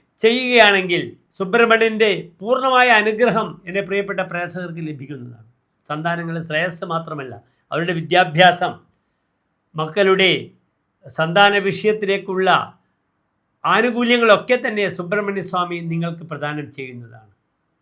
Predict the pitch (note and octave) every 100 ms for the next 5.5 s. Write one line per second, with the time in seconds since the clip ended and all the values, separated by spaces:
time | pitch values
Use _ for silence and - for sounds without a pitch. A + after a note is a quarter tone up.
0 | _ D#3 F3 F#3+ - _ _ _ D3 E3
1 | G3 F3 E3 E3 F3+ F3+ - - _ _
2 | _ _ _ D3+ G3+ A3+ G#3+ G#3+ G#3+ F#3
3 | F#3 G3 E3 F3+ - - A#3 G#3 E3 A2
4 | _ _ _ _ _ - F3+ A#3 A#3 G3+
5 | G3 G3+ F#3+ C3